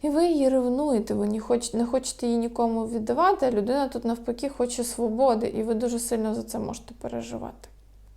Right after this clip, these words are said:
Переживати, не досипати. Виходьте з цього стану,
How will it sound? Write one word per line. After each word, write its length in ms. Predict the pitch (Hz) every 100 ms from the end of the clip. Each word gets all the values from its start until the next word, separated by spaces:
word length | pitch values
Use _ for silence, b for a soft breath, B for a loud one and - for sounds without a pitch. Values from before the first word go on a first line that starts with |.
| - - - - - - - - - - - - -
Переживати, 720 | 226 233 240 311 359 339 311 B B B -
не 120 | 214
досипати. 840 | 202 202 233 233 311 339 330 285 - B
Виходьте 420 | 226 311 320 269
з 120 | 240
цього 180 | 226 208
стану, 500 | 214 262 330 320 -